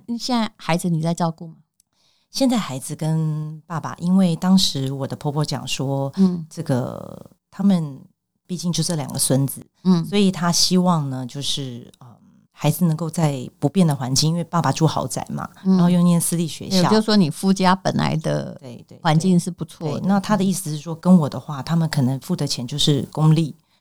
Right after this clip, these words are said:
Speaker 2: 然后又要跟我出去租房子。那
Speaker 1: 这真是被扫地出门了。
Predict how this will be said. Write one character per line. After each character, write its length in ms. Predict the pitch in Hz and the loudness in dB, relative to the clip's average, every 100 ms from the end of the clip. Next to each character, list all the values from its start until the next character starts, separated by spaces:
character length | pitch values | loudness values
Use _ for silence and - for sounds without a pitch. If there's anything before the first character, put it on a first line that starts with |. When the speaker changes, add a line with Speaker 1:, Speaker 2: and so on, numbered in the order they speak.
| _ | _
Speaker 2:
然 140 | 156 | -4
后 220 | 180 165 156 | -2 0 2
又 120 | 175 | 4
要 80 | 170 | 2
跟 160 | 170 | 2
我 120 | 160 | 2
出 180 | 131 - | 2 -2
去 160 | 160 165 | 0 0
租 160 | - | -2
房 320 | 160 - - - | -8 -8 -8 -8
子。 240 | - 139 _ _ _ _ _ _ 202 | -10 -18 _ _ _ _ _ _ -8
那 200 | 170 - - 165 | -8 -10 -20 -20
Speaker 1:
这 120 | 202 | -16
真 240 | 196 196 | -8 -8
是 80 | 196 | -8
被 240 | 196 190 | -6 -4
扫 120 | 143 - | -4 -2
地 160 | 190 | -4
出 220 | 185 - | -4 -8
门 120 | 180 | -14
了。 120 | 160 | -14